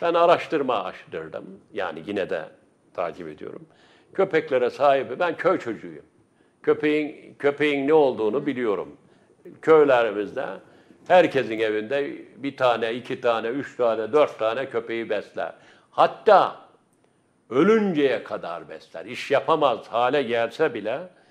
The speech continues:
ölünceye kadar ona yemini, yalını neyse verir. Şimdi bütün vatanda-, bu köpeklere, bütün vatandaşlarıma buradan da bir vatandaş olarak uyarı yapmak istiyorum. Bu köpekler çoban köpeği değil.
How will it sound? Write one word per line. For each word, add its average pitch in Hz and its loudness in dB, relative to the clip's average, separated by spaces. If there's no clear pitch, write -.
ölünceye 110 -2
kadar 98 -6
ona 110 -6
yemini, 98 -8
yalını 95 -10
neyse 90 -14
verir. 80 -18
Şimdi 170 -6
bütün 180 -8
vatanda-, 120 -2
bu 160 -2
köpeklere, 113 -6
bütün 143 -8
vatandaşlarıma 98 -8
buradan 107 2
da 101 -6
bir 131 -6
vatandaş 113 -2
olarak 101 -6
uyarı 85 -12
yapmak - -18
istiyorum. - -20
Bu 202 4
köpekler 143 0
çoban 123 0
köpeği 92 -10
değil. 76 -18